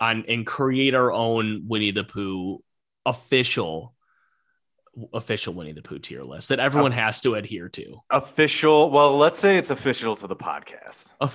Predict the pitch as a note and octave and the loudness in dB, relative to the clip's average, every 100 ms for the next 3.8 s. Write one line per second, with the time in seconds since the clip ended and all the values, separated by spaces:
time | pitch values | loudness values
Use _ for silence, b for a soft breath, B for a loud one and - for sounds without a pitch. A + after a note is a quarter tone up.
0 | - - - A#2 - F3 D#3+ E3 G#3+ A#3 | -6 -6 -4 -4 -4 -6 2 2 2 0
1 | G3 E3 G#2 G2 - - - B2 A2+ C#3+ | -2 -2 -2 -2 -8 -14 -10 -2 2 2
2 | D#3+ E3+ F3 F#3+ F3 D3+ C#3+ C3+ B2+ B2+ | 2 2 2 2 4 6 6 4 2 -2
3 | A#2+ B2 A2+ A#2 A2+ - A#2 | 0 0 0 0 -4 -6 -6